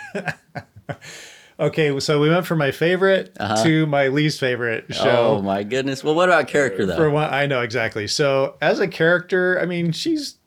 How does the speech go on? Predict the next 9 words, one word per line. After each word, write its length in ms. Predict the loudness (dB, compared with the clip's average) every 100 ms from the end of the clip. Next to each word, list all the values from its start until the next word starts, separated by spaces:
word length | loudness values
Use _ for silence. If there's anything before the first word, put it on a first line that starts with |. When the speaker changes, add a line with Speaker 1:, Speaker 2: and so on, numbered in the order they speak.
| -12
Speaker 1:
she 200 | -4 -2
does 220 | -2 -2
a 100 | -6
decent 560 | -6 -6 -4 -4 -6
job. 460 | -6 -4 -2 -2 -6 -14 _ _ _ -2
I 60 |
don't 180 | 0 0
think 160 | 0 0
she's 320 | -2 -2 -4